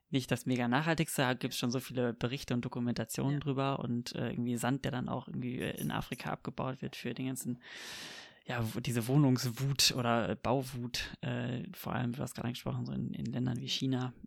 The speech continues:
Speaker 1: die einfach ohne Ende bauen und bauen und bauen, aber, ähm, genau, Holz ist ja das Gleiche, ist ja an sich auch ein nachhaltiger Rohstoff, weil er halt auch irgendwie auch nachwächst, aber wenn man das auch <laughs> übertreibt, dann ist es halt auch nicht, ähm,
Speaker 2: Ja.
Speaker 1: nachhaltig
Speaker 2: Ja.
Speaker 1: und, äh,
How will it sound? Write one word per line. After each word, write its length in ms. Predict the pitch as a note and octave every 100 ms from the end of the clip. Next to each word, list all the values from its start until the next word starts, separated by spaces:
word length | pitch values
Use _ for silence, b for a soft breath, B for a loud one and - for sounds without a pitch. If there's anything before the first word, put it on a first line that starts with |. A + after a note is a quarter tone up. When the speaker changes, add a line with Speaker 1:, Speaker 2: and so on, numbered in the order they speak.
| _ -
Speaker 1:
die 100 | -
einfach 280 | B2 - -
ohne 200 | B2+ B2+
Ende 200 | B2+ B2+
bauen 280 | - B2+ B2
und 100 | -
bauen 180 | B2 B2
und 80 |
bauen, 240 | B2+ B2 B2+
aber, 300 | A#2 A#2 A#2 B B B _
ähm, 480 | - A#2 A2+ A#2 A#2 -
genau, 280 | - A#2+ A2 -
Holz 340 | - A#2+ B2+ -
ist 120 | -
ja 80 | B2
das 140 | A#2
Gleiche, 260 | B2+ B2+ C3+
ist 120 | B2
ja 60 | -
an 80 | A#2
sich 160 | B2+
auch 120 | A#2+
ein 60 | B2
nachhaltiger 480 | A#2 B2+ A2+ B2 A2+
Rohstoff, 680 | A2+ C3+ - C#3+ C#3 - -
weil 200 | A#2 A2
er 80 | A2+
halt 140 | -
auch 100 | -
irgendwie 200 | - -
auch 100 | B2+
nachwächst, 500 | B2+ C3+ C3+ C3+ -
aber 220 | C3 A#2
wenn 80 | A#2
man 220 | A#2 A#2+ - B B B B -
das 120 | C3+
auch 200 | - B2+
<laughs> 0 |
übertreibt, 640 | C3+ C3 - C#3+ C3+ - -
dann 80 | A#2
ist 160 | -
es 160 | - -
halt 100 | B2
auch 160 | B2
nicht, 340 | B2 A#2+ - -
ähm, 460 | A#2+ A2+ A2+ A2+ - -
Speaker 2:
Ja. 60 |
Speaker 1:
nachhaltig 600 | A2 A2 - A2+ - - -
Speaker 2:
Ja. 120 | - -
Speaker 1:
und, 200 | - -
äh, 220 | -